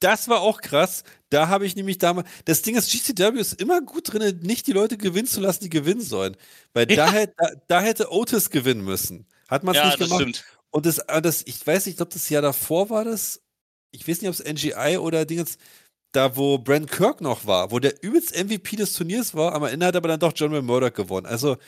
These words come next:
Speaker 1: ach, weiß ich nicht. Hättest
Speaker 2: Ja,
Speaker 1: doch
Speaker 2: das
Speaker 1: Otis,
Speaker 2: war
Speaker 1: hättest, hättest du Otis hier reinstellen können.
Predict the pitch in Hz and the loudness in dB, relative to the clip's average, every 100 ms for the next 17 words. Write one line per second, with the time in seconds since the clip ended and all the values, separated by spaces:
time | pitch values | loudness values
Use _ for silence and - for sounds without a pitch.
0 | - _ _ _ 95 85 87 85 - - | -20 _ _ _ -12 -10 -10 -10 -14 -18
1 | 80 - 87 87 _ _ _ _ _ _ | -20 -20 -20 -20 _ _ _ _ _ _
2 | _ _ _ _ _ 127 113 110 110 - | _ _ _ _ _ 0 4 4 4 4
3 | 113 110 110 139 - - 139 - 131 160 | 4 2 0 -4 -4 -4 -4 -2 -2 -2
4 | 156 107 90 87 - - 85 - 95 | -2 -2 -6 -8 -10 -18 -20 -20 -20